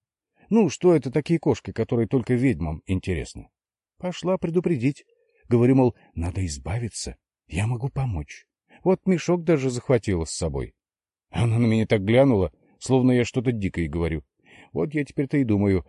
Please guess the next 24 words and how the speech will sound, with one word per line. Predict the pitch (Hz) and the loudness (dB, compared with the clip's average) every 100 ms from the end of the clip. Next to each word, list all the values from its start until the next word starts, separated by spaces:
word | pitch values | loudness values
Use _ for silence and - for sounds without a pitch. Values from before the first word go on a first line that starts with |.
| _ _ - | _ _ -10
а | 143 | -4
у | 156 | -4
священника | - 170 156 - 120 110 107 117 | -4 -6 -4 -4 -2 -2 -2 -2
жена, | 107 113 123 107 | -2 2 2 2
может, | 90 101 - | 2 0 0
это, | 202 98 71 - _ _ _ _ _ | -2 -2 -6 -8 _ _ _ _ _
ну, | - 143 147 98 82 80 | -8 -2 0 2 0 -4
которой | 113 107 110 98 90 85 87 | -4 -2 0 0 0 -4 -10
чёрные | - 143 139 131 127 123 107 _ _ - | -4 2 4 4 4 2 0 _ _ -2
кошки | 226 - 117 | -2 0 -2
нужны? | 90 60 - - _ _ _ _ _ _ _ _ | -2 -4 -10 -14 _ _ _ _ _ _ _ _
Когда | - 85 101 | -6 -2 0
в | 110 | 0
довершение | 92 92 - 123 110 87 | 0 -2 0 2 2 0
всех | - 95 | -2 -4
зол | 76 76 127 117 78 | -4 0 2 2 0
сам | - 95 95 | -4 -4 -4
отец | 78 104 - | -2 -4 -2
Михаил | 147 - 92 113 107 | -6 -2 -2 0 0
из | 82 - | -2 -4
поездки | 87 80 104 104 _ 85 76 | -4 -2 -2 -2 _ -8 -8
к | |
заболевшему | 65 71 80 101 90 85 80 | -8 -6 -2 -4 -4 -6 -8
прихожанину | 71 85 90 85 135 87 67 | -8 -8 -6 -4 -2 -2 -6